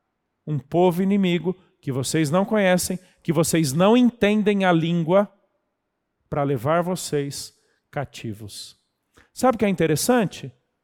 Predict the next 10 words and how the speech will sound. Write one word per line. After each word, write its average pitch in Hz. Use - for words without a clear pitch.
Jeremias 220
dezenove 190
e 180
Jeremias 180
vinte 208
e -
sete 196
são 175
dois 220
capítulos 180